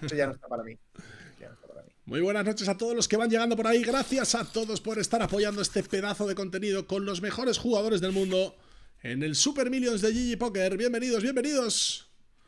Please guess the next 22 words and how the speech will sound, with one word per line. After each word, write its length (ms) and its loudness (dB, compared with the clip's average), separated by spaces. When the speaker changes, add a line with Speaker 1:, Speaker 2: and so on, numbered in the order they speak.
Speaker 2:
¿Cómo 140 -2
está 180 2
la 140 0
gente 280 4
por 120 -2
ahí? 760 4
Speaker 1:
¿Cómo 160 -20
está 240 -6
mi 100 4
gente? 760 2
¿Cómo 140 -4
está 160 -2
mi 100 -2
gente? 360 -4
Sí, 140 -8
señor. 420 -6
Bueno. 200 -10
Pues 120 -16
vamos 180 -4
a 60 2
ver 80 -2
Moonlocker. 600 0